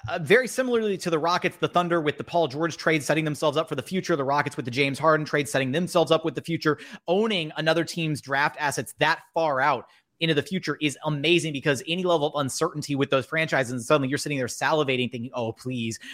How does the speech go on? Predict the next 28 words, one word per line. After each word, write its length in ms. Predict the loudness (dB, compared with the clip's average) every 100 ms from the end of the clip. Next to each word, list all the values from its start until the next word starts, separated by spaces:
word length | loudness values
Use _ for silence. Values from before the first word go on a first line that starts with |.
| 0
those 140 | 0
picks 240 | 2 -2 0
are 40 |
gonna 120 | 0
be 100 | 0
so 200 | 2 2
juicy, 360 | 2 0 0 -4
so 260 | 0 0
great." 340 | 0 -2 -2 -4 -16 -4
And 280 | 0 2 0 -8 _ _ _
first 200 | -2 0
round 160 | 0 0
draft 240 | -2 0
picks 160 | -2 0
are 220 | 0 0
the 240 | 0 -4
currency 560 | -4 0 2 2 0 -6
in 200 | -2 0
the 140 | 2
N 80 | 2
B 80 | 2
A. 60 | 0
The 80 |
more 240 | 0 2 2
of 80 | 2
them 120 | -2
you 120 | 0
have, 320 | 0 2 0